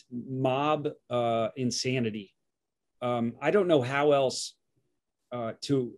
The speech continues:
explain that sort of situation. Maybe some people who have, uh, some academics have studied this, no doubt. But, uh, you know, I read descriptions of that nineteen thirty-four lynching of Claude Neal that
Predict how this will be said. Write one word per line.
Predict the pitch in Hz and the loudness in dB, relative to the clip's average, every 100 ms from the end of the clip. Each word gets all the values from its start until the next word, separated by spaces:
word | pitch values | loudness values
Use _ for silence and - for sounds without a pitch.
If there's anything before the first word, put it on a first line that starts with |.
| - | -12
explain | 120 - - 135 135 | -10 -6 0 2 2
that | 127 120 | 0 -2
sort | - 127 | -2 -2
of | 110 | -2
situation. | - 120 127 110 120 | -4 -2 0 0 0
Maybe | 123 135 135 | 2 2 0
some | - 127 117 - _ _ _ _ _ - _ | 0 0 0 -4 _ _ _ _ _ -20 _
people | 143 131 127 | -4 0 2
who | 123 | 4
have, | 110 107 123 113 | 2 -4 -8 -8
uh, | 117 | -4
some | 135 | 0
academics | 135 143 131 156 143 - | 0 0 4 6 6 2
have | 120 | -2
studied | - 175 156 | 4 6 6
this, | 127 117 - | 4 0 0
no | 131 | 0
doubt. | 127 143 139 117 | 2 0 -2 0
But, | 131 113 _ _ _ _ | -2 -2 _ _ _ _
uh, | 123 120 113 _ _ _ - | -2 -2 -2 _ _ _ 0
you | 143 | 2
know, | 131 123 | 2 0
I | 147 | 0
read | 160 165 143 | 6 6 6
descriptions | 131 - 151 151 143 117 | 2 4 2 4 -2 2
of | |
that | 131 127 | 2 2
nineteen | 135 - 127 | -2 -2 -2
thirty-four | 127 139 127 147 151 | 2 2 2 4 6
lynching | 131 127 123 | 6 2 -2
of | 123 | -6
Claude | - 127 123 | 0 4 4
Neal | 123 147 131 113 | 4 2 2 0
that | 123 | -4